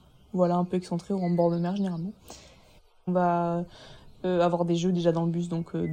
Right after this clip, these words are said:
d'entrée. Et c'est vraiment des jeux quand même qui sont tournés autour, euh, de la sexualité, et cetera, dans le sens où, euh, où des trucs un peu gênants, ils vont donner des défis à faire, euh, pour apprendre à se connaître. Ça va être, euh,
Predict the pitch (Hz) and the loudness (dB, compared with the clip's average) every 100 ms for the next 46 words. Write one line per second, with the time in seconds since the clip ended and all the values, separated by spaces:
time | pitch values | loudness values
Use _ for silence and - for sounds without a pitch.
0 | 156 175 - 247 - 196 196 208 190 214 | 0 0 0 -2 -2 -2 0 2 4 4
1 | 247 220 208 226 233 208 190 202 185 202 | 4 2 0 -2 0 0 0 -4 -2 0
2 | 202 190 190 202 196 185 180 185 - 190 | 0 0 -4 -2 0 2 0 -4 -4 -2
3 | 185 190 185 - 175 175 190 214 202 175 | -2 -4 -6 -8 -4 0 4 4 4 0
4 | 180 202 196 - 190 190 190 - - - | -2 -4 -4 -4 -4 -2 -2 -2 -4 -4
5 | - 190 180 185 - 190 180 196 190 190 | 0 2 2 0 -2 -4 0 0 2 2
6 | 190 208 208 190 180 175 185 190 180 185 | 4 4 4 4 4 4 4 2 2 0
7 | 180 196 185 185 180 190 196 180 175 170 | 0 0 0 2 2 4 2 0 0 -2
8 | 170 165 - 175 170 - 165 165 180 202 | -4 -6 -2 -2 -2 -4 -2 2 4 2
9 | - - - 180 175 180 - 185 180 180 | -2 -20 -2 2 4 2 -4 -4 -2 -2
10 | 185 | -2